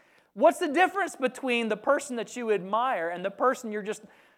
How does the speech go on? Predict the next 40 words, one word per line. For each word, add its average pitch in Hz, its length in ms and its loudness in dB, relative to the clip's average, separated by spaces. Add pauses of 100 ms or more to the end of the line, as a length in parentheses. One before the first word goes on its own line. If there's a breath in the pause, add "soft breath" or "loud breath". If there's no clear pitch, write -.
(120)
not 254 140 4
even 226 180 0
sure 240 300 0
if 233 80 0
they 185 100 2
know 277 260 6
Jesus? 143 540 -6
What's 233 200 -4
the 254 80 -8
difference 269 380 0
between, 196 340 -10
are, 180 120 -2
is 180 220 -6
one 170 200 -2
smarter? 269 560 -2 (280 soft breath)
Is, 190 160 -6
was 180 200 -4
one 214 340 -2
born 226 260 -4
more 185 160 -8
spiritual? 254 640 -10
The 226 180 -12
answer 277 260 -10
is 196 120 -14
no. 349 560 -10 (1700)
At - 60 -20
the 143 120 -10
end 294 140 -2
of 294 60 -6
the 240 80 -2
day, 254 260 8
what 226 260 2
you'll 196 160 -2
find 226 460 2
is 170 160 -4
there 165 240 0
are 151 100 -2
very 196 380 -6
different 180 440 -12
priorities 151 1300 -10